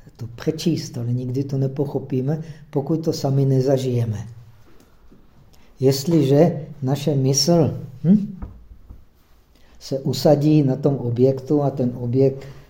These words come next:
zůstane jasný, hm? Co se stane? Nejprve se relaxujeme,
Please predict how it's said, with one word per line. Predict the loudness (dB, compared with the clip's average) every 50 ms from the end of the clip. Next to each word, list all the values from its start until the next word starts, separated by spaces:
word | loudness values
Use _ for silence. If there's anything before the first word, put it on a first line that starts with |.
| -20 -20 -20 -20 _ -14 -14 -14 -14 -16 -20 -14 -8
zůstane | -4 -2 -2 -2 -2 -4 -2 -2 0 2 2 2 0 0 -2 -4
jasný, | -2 -2 -2 -2 -2 -2 0 0 2 2 2 2 0 -2 -6 -6 0
hm? | 2 2 2 2 -2 -10 -14 -20 -20 -20 -20 -20 -20 _ -20 -20 -20 -20 -20 -20 -20 -20 -20 -20 -20 -20 -20 -20 -20 _ -20 -20 _ _ _ _ _ -20 -20 -20 _ -20 -20 -20 _ _ _ _ -20 -20 -20 -20 -20 -20 _ -20 -20 -18
Co | -6 -6 -4
se | 0 0 -2
stane? | -2 -2 -4 -2 0 0 -2 -4 -8 -12 -14 -18 -20 -20 -20 -20 -20 -20 _ _ _ -20 -20 -20 -20 -20 -20 _ -20 -20 -20 _ -20 _ _ -20 -20 -20 -20 -20 -20 -20 _ _ -20 -20 -20 _ _
Nejprve | -2 0 0 2 2 2 2 2 2 2 0 -2 -4 -8 -12 -16 -16 -12 -12 -12 -12 -10
se | -8 -6 -6 -4
relaxujeme, | -2 0 0 0 0 0 -2 -2 0 0 2 2 0 -2